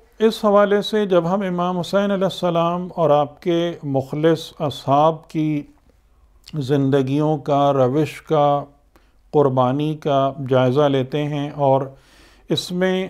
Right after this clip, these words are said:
ہم جو آپ کی خدمت میں بات عرض کر رہے ہیں مسلسل اس کے دو بنیادی اور اہم پہلو ہیں۔ ایک تو یہ کہ جب بھی ہم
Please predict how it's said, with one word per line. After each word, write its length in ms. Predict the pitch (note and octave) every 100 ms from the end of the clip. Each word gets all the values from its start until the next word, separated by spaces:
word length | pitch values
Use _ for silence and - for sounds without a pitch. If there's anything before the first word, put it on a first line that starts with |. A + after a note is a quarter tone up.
| - F3
ہم 180 | G3+
جو 140 | G#3 F#3+
آپ 200 | F3 E3+
کی 80 | F#3
خدمت 440 | E3+ D3+ E3 E3
میں 100 | F3+
بات 280 | D3 D3 D3
عرض 220 | D#3+ D#3
کر 180 | E3 D3
رہے 160 | D3 D3
ہیں 120 | E3
مسلسل 640 | D3+ - C#3 C3 E3+ D#3+ D#3+
اس 180 | C#3
کے 140 | - E3 B2+ A#2+
دو 200 | D#3+ E3+ C#3+
بنیادی 640 | C3 C3 C3 C3 C#3+ D3
اور 180 | D3 C3
اہم 280 | B2+ D3 D3+
پہلو 360 | C3+ C3 D3
ہیں۔ 120 | C#3 C3 - _ _ _ _ _ _ -
ایک 300 | E3+ F#3+ -
تو 100 | G#3+
یہ 380 | G#3 G3+ G3 G3 E3+ -
کہ 140 | - F#3+
جب 280 | C3+ E3+ G3
بھی 420 | F#3+ G#3+ G#3+ F#3
ہم 240 | F3+ F#3+